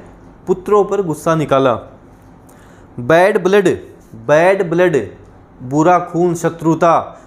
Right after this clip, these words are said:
किसी से शत्रुता रखना, उसको बोलते हैं bad blood। Unfriendly and hostile relations, there is a bad blood between them, उनके बीच में शत्रुता है, Bad blood है।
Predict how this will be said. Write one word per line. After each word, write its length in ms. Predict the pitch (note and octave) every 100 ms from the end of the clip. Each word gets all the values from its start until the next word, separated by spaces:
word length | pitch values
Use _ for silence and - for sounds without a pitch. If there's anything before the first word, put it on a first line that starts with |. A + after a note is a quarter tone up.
| -
किसी 220 | D3 E3
से 120 | E3 E3+
शत्रुता 540 | E3+ D#3+ D#3 D#3 E3
रखना, 380 | D3 C#3+ D3+ C#3+
उसको 220 | C#3+ E3
बोलते 280 | D3 C#3 D#3
हैं 240 | E3+ D3
bad 300 | C3 C#3 C3+
blood। 240 | C3 C3 G#2+ - - - - - -
Unfriendly 760 | F3 G3 F#3 F#3+ F#3+ F#3+ G#3 G#3+
and 200 | F3 G3+ G3 E3
hostile 560 | D#3 D#3+ E3 F#3 D#3
relations, 520 | D#3+ E3 E3+ E3 - A2 - - - - - - - -
there 280 | F3 G3+ A3
is 80 | G3+
a 100 | F#3 C3+
bad 280 | E3 G3+ G3
blood 220 | A3 G3 D#3
between 380 | E3 E3+ F#3 E3
them, 200 | D3+ C3 G2+ - -
उनके 260 | D3 D#3+ E3+
बीच 220 | D3+ D3+
में 140 | F#3
शत्रुता 540 | F#3 D3 - C#3+ C#3 D3
है, 260 | C#3 A2+
Bad 220 | C3 F3
blood 240 | F3+ E3 C3
है। 360 | G#2 - -